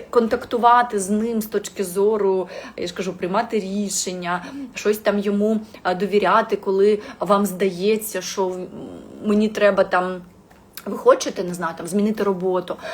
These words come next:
а ви не змінюєте, тому що цей калькулятор каже: "Ні, ні, там буде погано, там буде погано, не треба, не промінюй те, що в тебе є, в тебе ж зараз тут стабільність, яка ніка-, ніяка зарплата,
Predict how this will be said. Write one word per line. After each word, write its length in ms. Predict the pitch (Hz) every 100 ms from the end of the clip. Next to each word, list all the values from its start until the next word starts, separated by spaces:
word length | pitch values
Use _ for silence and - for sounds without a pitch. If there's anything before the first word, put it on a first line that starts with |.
| -
а 60 | 185
ви 100 | 220
не 120 | 220
змінюєте, 520 | 196 233 415 311 220
тому 200 | 202 208
що 100 | 220
цей 160 | 196 208
калькулятор 640 | 220 202 208 - - -
каже: 300 | 202 196 214
"Ні, 440 | 254 339 440 453 427 415
ні, 160 | 440 453
там 140 | 392 392
буде 200 | 403 415
погано, 640 | 403 294 339 403 403 415 381
там 160 | 381 381
буде 180 | 392 392
погано, 560 | - 392 381 392 370
не 120 | 359
треба, 520 | 381 - 330 349 320 - - - -
не 140 | 302
промінюй 580 | 311 320 311 330 339 294
те, 160 | 269
що 140 | 277 -
в 60 |
тебе 260 | 285 285 277
є, 300 | 269 277 277
в 60 | 269
тебе 240 | 269 269
ж 80 | 269
зараз 340 | - 269 277
тут 200 | 269 277
стабільність, 920 | - 277 240 226 262 262 254 262 -
яка 260 | 247 247 269
ніка-, 480 | 269 269 269 269 240
ніяка 440 | 254 269 262 262
зарплата, 680 | 262 277 - 254 254 247 254